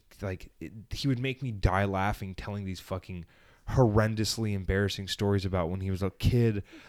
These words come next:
like, trying to flirt with girls. And, like, he never s-, like, he would say it with the embarrassment of, like, "I can't believe I did this," but he would tell the story in a way that allowed you to laugh in it and never feel bad for him. And, like, I just,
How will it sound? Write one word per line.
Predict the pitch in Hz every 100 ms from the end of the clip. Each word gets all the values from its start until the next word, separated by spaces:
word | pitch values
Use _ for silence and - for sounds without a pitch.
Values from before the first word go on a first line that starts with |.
| -
like, | 104 -
trying | 117 107
to | 101
flirt | - 113 110 -
with | 98 -
girls. | 147 156 127 95 85 -
And, | 120
like, | 123 107 - - - - _ _
he | 131 131 135
never | 143 147 160
s-, | 151 - 156
like, | 139
he | 117 151
would | 135
say | - 156 165
it | 135
with | 135 -
the | 127
embarrassment | 110 104 107 110 - 113 107 -
of, | 104 95
like, | 98 92 - 107
"I |
can't | - 113 95
believe | 101 95
I | 95
did | 87 98
this," | 113 117 - - - - 110
but | 135
he | 110 135
would | 120
tell | - 143
the | 135 -
story | - 131 127 120
in | 113
a |
way | 104 107
that | 104 98
allowed | 90 98 98
you | 98
to | 92
laugh | 90 95 90
in | 101
it | 92 -
and | 95 98
never | 98 98
feel | - 101 82
bad | 87 85 90
for | - 90 82
him. | 87
And, | 120
like, | 120
I | 117
just, | 107 156 -